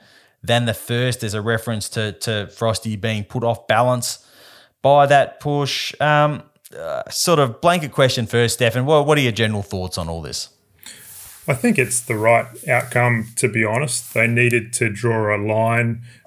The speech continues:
Speaker 2: without losing sight of the context. Clearly, it was hugely emotive because it was on T V and it was Barry Ryan, who's a very polarising figure, especially with the fan base, but it was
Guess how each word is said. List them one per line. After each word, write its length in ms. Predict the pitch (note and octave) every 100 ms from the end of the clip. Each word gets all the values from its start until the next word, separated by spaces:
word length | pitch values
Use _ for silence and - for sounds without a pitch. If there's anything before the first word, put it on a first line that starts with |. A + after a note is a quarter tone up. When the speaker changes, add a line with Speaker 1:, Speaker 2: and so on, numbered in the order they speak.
| -
Speaker 2:
without 560 | A#2 A2+ A2 A2 G#2+
losing 400 | B2 A#2+ A2+ A#2
sight 400 | A2 - A2+ A#2+ B2 -
of 200 | A#2+ A2+
the 100 | A2+
context. 680 | B2+ A#2+ A#2+ D3+ - - - - _ -
Clearly, 340 | F3 D#3 B2+
it 80 | A#2
was 200 | A#2 -
hugely 500 | C3 B2+ A#2 A#2 A2+
emotive 680 | G#2+ A2 A2+ A2+ A#2+ A#2 -
because 300 | A2 - A2+
it 120 | B2
was 140 | A2+ A2+
on 200 | A2 G2+
T 180 | B2
V 400 | A2+ C3 C#3 C3
and 80 | A#2
it 100 | A2+
was 140 | A2 G2+
Barry 320 | A#2 A2+ G#2+
Ryan, 540 | A2+ C3+ D3 D#3+ D#3+
who's 260 | A#2+ B2 G#2+
a 60 | A2
very 320 | A#2 A2+ G#2+
polarising 960 | - B2 B2 A#2+ A#2 A#2 A#2 A#2+ A2+ - - -
figure, 400 | - C#3 D3+ D3
especially 380 | - C3+ -
with 100 | A2+
the 40 | A2
fan 300 | - B2+ B2+
base, 300 | E3 G3+ -
but 220 | - B2
it 60 | B2
was 300 | A#2+ -